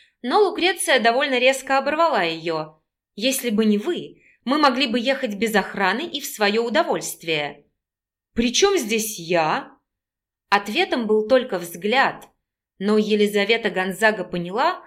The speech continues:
что и Лукреция умеет смотреть так, что по спине пробегают мурашки. И всё же, немного погодя, она ещё раз попыталась испортить Лукреции настроение.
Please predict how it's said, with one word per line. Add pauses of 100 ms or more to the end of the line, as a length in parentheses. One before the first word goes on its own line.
(280)
что
и
Лукреция
умеет
смотреть
так,
что
по
спине
пробегают
мурашки. (400)
И
всё
же,
немного
погодя, (300)
она
ещё
раз
попыталась
испортить
Лукреции
настроение.